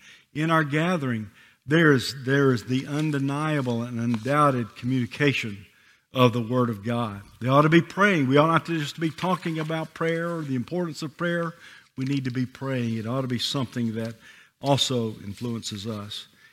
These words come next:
And one last thing I want to communicate about the idea of, of, uh, of commitment, and that's where they use this word fellowship. You know, interestingly, uh, that word is the Greek word koinonia.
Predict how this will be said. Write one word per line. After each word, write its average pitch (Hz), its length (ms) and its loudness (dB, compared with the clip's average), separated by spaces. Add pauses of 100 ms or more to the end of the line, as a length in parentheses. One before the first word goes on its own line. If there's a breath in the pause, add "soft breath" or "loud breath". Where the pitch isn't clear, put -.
(140 loud breath)
And 139 120 -4
one 220 140 0
last 185 240 4
thing 160 220 4
I 147 60 6
want 160 380 4
to - 40 -18
communicate 156 500 2
about 139 320 -2
the 135 120 0
idea 139 440 0
of, 120 680 -4
of, 110 380 -8
uh, - 880 -14
of 107 160 -8
commitment, 156 460 -4
and 120 140 -8
that's 151 220 -2 (220)
where 139 140 -4
they 123 80 -4
use 123 300 -4
this 127 240 -8
word 123 240 -8
fellowship. 113 600 -12 (1300)
You 151 60 -6
know, 147 120 -2
interestingly, 123 1120 -4
uh, 113 580 -8
that 123 220 -8
word 139 600 6
is 123 240 -2
the 120 100 -6
Greek 139 300 -2
word 135 280 -4
koinonia. 135 720 -2